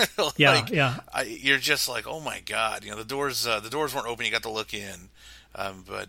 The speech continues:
Speaker 2: it was, it was incredible. I mean, that,
Speaker 1: Yeah.
Speaker 2: you know, it, it's, and, and oddly patriotic. I mean, when you see that building, um, you know, you know what's being done in there.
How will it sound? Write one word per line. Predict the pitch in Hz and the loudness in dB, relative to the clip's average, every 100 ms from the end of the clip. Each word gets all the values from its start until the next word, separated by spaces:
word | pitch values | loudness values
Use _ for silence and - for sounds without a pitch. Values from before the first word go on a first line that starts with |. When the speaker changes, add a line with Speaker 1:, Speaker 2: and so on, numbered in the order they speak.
| - | -12
Speaker 2:
it | 104 - | -14 -14
was, | 104 98 - - - | -16 -14 -12 -14 -8
it | 120 | -6
was | 110 | -6
incredible. | 110 - 104 92 90 - - | -8 -6 -6 -8 -14 -20 -12
I | |
mean, | 101 101 | -8 -4
that, | 104 104 - - - - - _ - - | 0 -2 -4 -16 -20 -20 -20 _ -20 -10
Speaker 1:
Yeah. | 110 | -8
Speaker 2:
you | |
know, | 92 - | -8 0
it, | 147 | 0
it's, | 160 139 | 2 0
and, | - 175 175 | 2 2 2
and | 156 | 2
oddly | 180 220 233 | 4 2 -2
patriotic. | - 175 170 151 120 117 98 - - - | -4 -6 -4 2 4 6 2 -4 -16 -12
I | 113 | -8
mean, | 107 110 | -4 -4
when | 110 | -4
you | 110 | -6
see | 107 151 160 | -4 -4 2
that | 139 120 | 2 2
building, | 117 120 113 110 110 - - - - - - | -2 -2 -2 -4 -10 -20 -20 -20 -20 -20 -8
um, | 107 101 95 98 - | -4 -4 -4 -12 -14
you | - | -10
know, | 117 | -8
you | 110 131 | -8 -8
know | 127 123 127 | -4 -2 -2
what's | 107 - | -4 -6
being | - 110 101 | -6 -8 -6
done | 101 101 | -4 -4
in | 101 92 | -6 -12
there. | 87 - - | -14 -16 -18